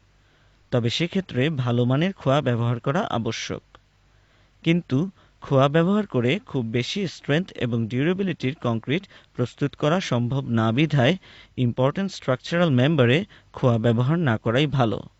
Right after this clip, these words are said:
বিশেষ করে খোয়া ব্যবহৃত কংক্রিটের পোরোসিটি বেশি থাকে, তাই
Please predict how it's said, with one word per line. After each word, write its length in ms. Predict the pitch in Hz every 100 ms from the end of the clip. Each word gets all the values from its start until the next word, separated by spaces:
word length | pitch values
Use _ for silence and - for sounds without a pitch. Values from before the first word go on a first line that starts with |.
| _ _ _ _ _ _ _ _ _ _ _ _ _
বিশেষ 460 | 127 123 127 196 202
করে 360 | - 131 123 107
খোয়া 340 | - 139 131
ব্যবহৃত 420 | 131 147 175 190
কংক্রিটের 600 | 190 135 120 135 135 160
পোরোসিটি 540 | 180 117 120 - 160 165
বেশি 300 | 120 117 165
থাকে, 400 | 139 - - - _ _ _ _ _ _
তাই 300 | 135 123